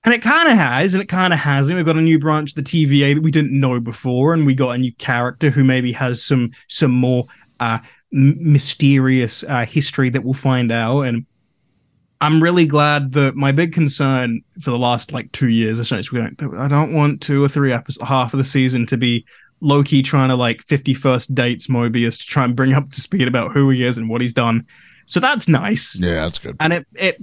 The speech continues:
Speaker 1: brings an interesting concept, at least to the concept of T V A, of there is a past and there is a future, and it can be altered if you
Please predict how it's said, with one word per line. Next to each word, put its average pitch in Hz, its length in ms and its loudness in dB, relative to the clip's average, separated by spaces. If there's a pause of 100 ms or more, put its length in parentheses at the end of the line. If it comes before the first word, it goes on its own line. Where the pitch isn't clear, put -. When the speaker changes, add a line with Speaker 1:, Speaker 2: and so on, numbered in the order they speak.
(180)
Speaker 1:
brings 220 300 2
an 220 80 4
interesting 196 520 0
concept, 165 520 0
at 156 80 0
least 156 240 2
to 165 80 0
the 147 80 2
concept 156 340 0
of 139 80 -4
T 156 220 0
V 123 180 0
A, 165 300 -2 (280)
of 131 280 0 (320)
there 170 340 4
is 226 140 4
a 214 80 2
past 175 600 -4
and 156 180 0
there 180 180 2
is 170 140 2
a 175 80 2
future, 170 520 0
and 139 120 2
it 147 100 -2
can 165 200 2
be 156 380 2
altered 165 380 0
if 139 320 -4
you 147 320 4